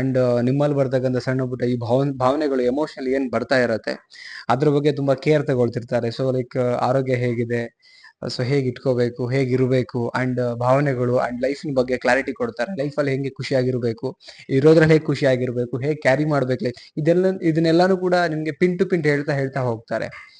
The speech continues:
ಓಕೆ, ನೆಕ್ಸ್ಟ್ ಪಾಯಿಂಟ್ ಏನಂತ ಹೇಳಿದ್ರೆ, ನಿಮ್ಮ ನೋವಿಗೆ ಸ್ಪಂದನೆ ಕೊಡ್ತಾರೆ. ಅಂದ್ರೆ ಅಲಕ್ಷ್ಯ ಮಾಡಲ್ಲ. ನೀವು ನೋವಲ್ಲಿ ಇದ್ದೀರಾ ಅಂತ ಗೊತ್ತಾದ್ರೆ ಯಾವುದೇ ಕಾರಣಕ್ಕೆ ನಿರ್ಲಕ್ಷ್ಯ ಮಾಡಲ್ಲ. ಆ ನೋವಿಗೆ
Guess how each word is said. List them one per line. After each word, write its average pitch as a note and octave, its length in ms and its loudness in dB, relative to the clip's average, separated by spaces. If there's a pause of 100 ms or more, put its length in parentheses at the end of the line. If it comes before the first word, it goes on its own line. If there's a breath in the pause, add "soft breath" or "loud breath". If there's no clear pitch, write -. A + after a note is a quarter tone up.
(260 loud breath)
ಓಕೆ, - 600 -8
ನೆಕ್ಸ್ಟ್ D3 340 0
ಪಾಯಿಂಟ್ F3 260 6
ಏನಂತ D3 260 2
ಹೇಳಿದ್ರೆ, C#3 320 -2
ನಿಮ್ಮ E3+ 220 0
ನೋವಿಗೆ F#3 340 2
ಸ್ಪಂದನೆ F3 480 2
ಕೊಡ್ತಾರೆ. A#2+ 400 0
ಅಂದ್ರೆ F3+ 300 -2
ಅಲಕ್ಷ್ಯ E3+ 560 -2
ಮಾಡಲ್ಲ. A#2+ 360 -2
ನೀವು E3 240 2
ನೋವಲ್ಲಿ G3+ 380 4
ಇದ್ದೀರಾ F3+ 200 4
ಅಂತ F3+ 140 0
ಗೊತ್ತಾದ್ರೆ B2+ 680 -2 (440 loud breath)
ಯಾವುದೇ E3 240 2
ಕಾರಣಕ್ಕೆ E3 360 2
ನಿರ್ಲಕ್ಷ್ಯ D3 400 -2
ಮಾಡಲ್ಲ. A#2+ 380 -4 (760 loud breath)
ಆ A#2 100 -2
ನೋವಿಗೆ F#3+ 760 2